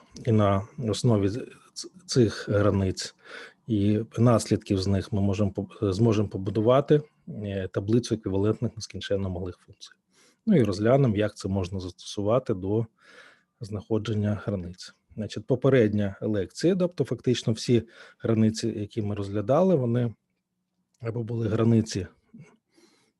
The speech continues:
е, ф-, функцій, е, виражених через многочлени, ну, або від ст-, е, степеневі функції. Так, а сьогодні, ну, власне, після розгляду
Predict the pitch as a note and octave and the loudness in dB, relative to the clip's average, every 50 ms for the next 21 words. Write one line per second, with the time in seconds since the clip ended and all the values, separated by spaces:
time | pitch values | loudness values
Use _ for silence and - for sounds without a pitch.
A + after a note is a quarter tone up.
0 | _ - D3+ A2 G#2+ G2 F#2+ F#2+ F#2+ F#2+ F#2+ F#2+ G2+ G#2 G2+ - _ - E2+ - | _ -14 -10 -8 -8 -6 -6 -6 -8 -8 -8 -10 -12 -14 -18 -20 _ -20 -10 -4
1 | - C3+ B2 A2 A2+ - A2+ G#2 F#2+ - - - - A2+ A2 - - G#2 G2 - | 0 2 2 2 0 -2 -4 -6 -6 -6 -12 -18 -20 -18 -18 -16 -16 -18 -18 -18
2 | - - - _ _ _ _ _ _ - - A2+ A#2+ B2 A2+ A2 G#2 G#2+ A2 G#2+ | -20 -20 -20 _ _ _ _ _ _ -10 -4 -2 0 2 2 0 0 0 0 -2
3 | G#2 - - A#2 G#2+ G#2 G2 G#2+ G#2+ G2+ G2 - - - F#2+ F2 E2 F#2 C3 F#3+ | -2 -4 -4 -4 -4 -4 -2 -2 -2 -2 -4 -6 -6 -8 -8 -8 -6 -4 -2 -2
4 | F#3+ - _ - - _ _ _ _ - C#3 F3+ G#3 G3 C3 A2+ B2+ A#2+ A#2 A2 | -2 -4 _ -20 -20 _ _ _ _ -4 -2 2 2 2 2 2 0 0 0 -2
5 | - - - - - G#2 F#2 - - - A#2 - - G#2+ A2 G#2+ G#2 G2 F#2 - | -4 -8 -18 -16 -12 -10 -10 -10 -8 -8 -6 -4 -2 0 0 0 0 -2 -6 -8
6 | - F#2 F2+ - - - _ _ _ _ _ _ _ _ _ _ _ _ - D3 | -12 -16 -18 -20 -20 -20 _ _ _ _ _ _ _ _ _ _ _ _ -10 -8
7 | - F3+ - - - A#2 G2+ F#2+ G2 G2 - - B2 G#2+ A#2 D3+ F3 F#3+ F3 D3 | -8 -8 -8 -10 -8 -6 -6 -4 -6 -6 -8 -8 -6 -4 -2 -2 -2 0 -2 -2
8 | B2 B2 A#2+ G#2 F#2+ F#2 G2 F#2+ F#2 - - G2 - - F#2 - - F#2+ F#2 F#2+ | -2 -2 -4 -4 -6 -8 -8 -10 -10 -10 -12 -16 -14 -16 -14 -10 -10 -8 -8 -8
9 | F#2 - - F#2+ F2+ G#2 | -10 -10 -12 -12 -12 -14